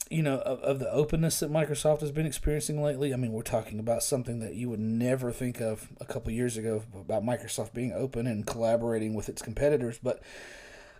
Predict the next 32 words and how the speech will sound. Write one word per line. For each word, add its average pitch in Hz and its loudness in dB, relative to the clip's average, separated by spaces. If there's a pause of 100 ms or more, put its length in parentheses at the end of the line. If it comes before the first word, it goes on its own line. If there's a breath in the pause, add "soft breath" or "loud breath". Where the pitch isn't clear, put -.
(120)
you 156 -2
know, 127 2
with 123 -4 (140)
being 160 2
able 147 6
to 139 4
find 135 2 (140)
Word 139 12
and 101 -4
Excel 123 4
and 101 -2
PowerPoint 123 2
on 113 -6
I 120 4
O 117 6
S 120 4
and 98 -6
Android 120 0
and 101 -4 (260)
to 127 0
some 127 4
extent 117 -2
they 117 -2
were 104 -2
there, 113 2 (180)
you 117 -4
know, 104 -2 (420 soft breath)
they 110 -8
were 107 -2
there 117 2
even, 117 -2
if, 113 -6